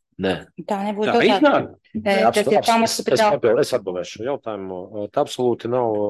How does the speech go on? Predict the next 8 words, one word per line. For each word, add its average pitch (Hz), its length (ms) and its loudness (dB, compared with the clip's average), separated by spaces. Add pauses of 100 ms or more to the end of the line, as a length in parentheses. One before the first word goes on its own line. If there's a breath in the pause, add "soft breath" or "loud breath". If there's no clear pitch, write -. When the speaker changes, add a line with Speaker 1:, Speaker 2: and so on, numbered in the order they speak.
(180)
Speaker 1:
nekāda 104 360 -8
uzturēšana. 110 720 -10
Ā, 104 300 -14
minētais, 95 640 -14
ā, 101 120 -18 (420)
lēma 95 300 -10
projekts 104 400 -10
budžetā, 104 460 -12